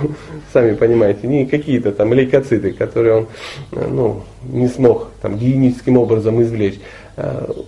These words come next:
он очень удивился, что это такое. Он увидел, что что-то такое маленькое, присмотрелся и увидел, что это маленький-маленький, <laughs> ну, не маленькая свинья, да, это маленький вепрь, очень маленький. И п-, и тут он начинает сразу увеличиваться.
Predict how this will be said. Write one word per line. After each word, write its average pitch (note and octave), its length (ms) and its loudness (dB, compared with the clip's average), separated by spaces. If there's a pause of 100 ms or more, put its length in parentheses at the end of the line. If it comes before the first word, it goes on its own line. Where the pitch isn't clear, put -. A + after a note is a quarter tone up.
(220)
он G3 160 6
очень G3+ 300 2
удивился, G3 460 2
что D3 240 0
это A#2+ 160 0
такое. B2+ 320 0
Он G3 100 4
увидел, C4+ 280 4
что G#3 140 -2
что-то - 280 -6
такое E3+ 320 0
маленькое, A3+ 640 2 (300)
присмотрелся G#3 640 2
и F3 80 6
увидел, G3+ 360 2
что E3+ 160 0
это D#3 320 2 (260)
маленький-маленький, F#3+ 1160 4
<laughs> E3+ 40 -2
ну, E3+ 260 4
не D#3+ 320 0
маленькая E3 460 2
свинья, B2 540 0
да, F3 300 -2 (300)
это - 100 0
маленький E3+ 380 2
вепрь, C3 400 0 (300)
очень C#3+ 300 -2
маленький. - 480 -2 (380)
И - 80 -6
п-, - 140 -10
и - 180 -6
тут D4+ 280 0
он F#3+ 80 8
начинает G3 480 4
сразу E3+ 320 4
увеличиваться. C3+ 680 -2